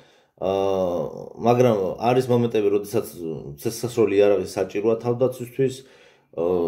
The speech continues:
პირიქით, უფრო ნაკლები დანაშაული შეიძლება მოხდეს და, ანუ,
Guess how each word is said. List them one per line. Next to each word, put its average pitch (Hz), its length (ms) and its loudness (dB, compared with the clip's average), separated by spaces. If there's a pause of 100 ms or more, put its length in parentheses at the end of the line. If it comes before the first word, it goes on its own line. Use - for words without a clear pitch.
პირიქით, 117 360 0
უფრო 101 240 -2
ნაკლები 117 380 4
დანაშაული 117 500 2 (140)
შეიძლება 123 580 2
მოხდეს 123 340 0
და, 151 120 -2
ანუ, 127 220 4